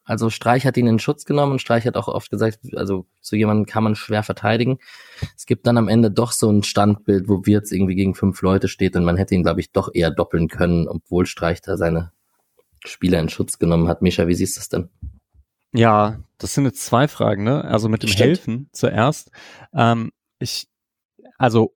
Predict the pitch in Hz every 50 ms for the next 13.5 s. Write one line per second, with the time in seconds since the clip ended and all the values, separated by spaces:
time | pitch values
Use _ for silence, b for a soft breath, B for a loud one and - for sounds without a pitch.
0 | _ _ - - - 143 151 170 - - 107 98 98 - - - - - - -
1 | 131 110 101 110 101 - - - 117 113 113 113 113 110 107 107 104 104 - -
2 | - - - 107 101 101 101 104 104 104 110 - - - 110 101 98 101 98 98
3 | 98 101 104 104 104 104 - - - - 107 107 123 156 170 - - 110 - -
4 | 110 104 113 - - - 123 123 - 117 110 107 107 110 110 107 98 117 107 -
5 | - - 127 120 - - 117 107 104 104 98 - - 107 - - 110 104 101 101
6 | 98 - - - 110 104 104 95 98 - _ - B B B B B B B B
7 | B - 104 101 98 98 98 98 98 - - - - 107 101 107 107 110 107 -
8 | - - b b b b b b b b - - 113 107 - - 123 107 - -
9 | 107 - - 113 101 104 - - - 107 120 147 139 120 110 98 98 - - 101
10 | - - 110 107 95 101 98 - - 110 - - - - 98 98 - - - 175
11 | - - - - _ _ _ _ _ _ _ _ b b b b b b b b
12 | b - 123 107 104 104 104 104 107 - - 117 101 - - _ _ - 117 123
13 | - 131 143 - - - 117 110 104 -